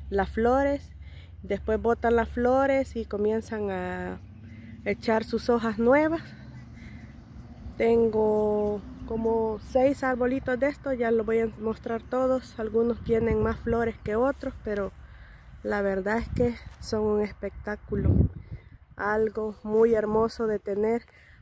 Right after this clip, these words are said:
Aunque no me den fruta este año, con la producción de flores me conformo.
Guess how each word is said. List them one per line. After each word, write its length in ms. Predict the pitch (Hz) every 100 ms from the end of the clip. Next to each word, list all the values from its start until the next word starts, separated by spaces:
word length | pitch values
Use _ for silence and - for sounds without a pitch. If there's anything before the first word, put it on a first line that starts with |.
| -
Aunque 760 | 208 202 - 208 208 202 202
no 280 | 202 214 226
me 200 | 247 240
den 340 | 226 240 247 240
fruta 840 | - 262 311 - - 240 247 240
este 440 | 233 247 - 226 226
año, 520 | 240 269 285 285 277 _ _ _ - - - _ -
con 240 | 226 220
la 100 | 220
producción 600 | - 214 202 - 240 240
de 80 | 240
flores 520 | - 247 254 254 233
me 140 | 226 208
conformo. 640 | 190 196 220 220 196 185